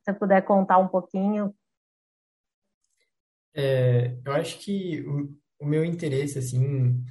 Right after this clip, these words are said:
Speaker 2: pela área de negócio, por economia, começou, é, em dois mil e quinze, dois mil e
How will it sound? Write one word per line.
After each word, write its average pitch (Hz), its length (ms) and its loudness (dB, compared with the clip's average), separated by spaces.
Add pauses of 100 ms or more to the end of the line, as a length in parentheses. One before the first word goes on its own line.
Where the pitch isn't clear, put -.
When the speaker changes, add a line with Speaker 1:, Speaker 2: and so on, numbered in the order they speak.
(760)
Speaker 2:
pela 165 240 0
área 151 160 2
de 143 80 -2
negócio, 127 320 2
por 135 100 -6
economia, 135 680 0
começou, 143 1160 0 (840)
é, 123 500 6
em 131 60 0
dois 147 160 2
mil 156 120 -2
e - 20 -10
quinze, 156 300 -4
dois 131 180 2
mil 131 140 4
e 127 60 -4